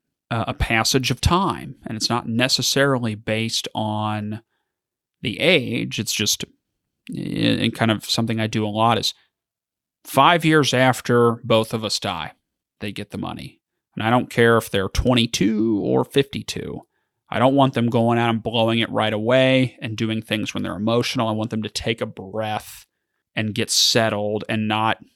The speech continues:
you know, be spending all the money and seeing dollar signs at our funeral. So I've had people say, "I don't care how old you are,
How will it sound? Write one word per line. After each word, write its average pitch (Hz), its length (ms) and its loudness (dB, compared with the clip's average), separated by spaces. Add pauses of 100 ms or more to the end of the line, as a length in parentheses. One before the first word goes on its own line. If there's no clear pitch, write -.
(120)
you 117 120 -2
know, 110 80 0
be 110 140 -2
spending 110 480 0
all 110 220 2
the 107 100 -2
money 110 540 -2 (460)
and 101 200 -4
seeing 110 340 2
dollar 104 420 -4
signs 98 520 -4
at 92 100 -6
our 92 80 -4
funeral. 73 680 -12
So - 160 -8
I've 101 80 -10
had - 180 0
people 107 260 -4
say, - 180 -4
"I - 60 -4
don't 175 140 -2
care 139 240 0
how 117 200 4
old 117 300 2
you 101 120 -2
are, 95 240 -4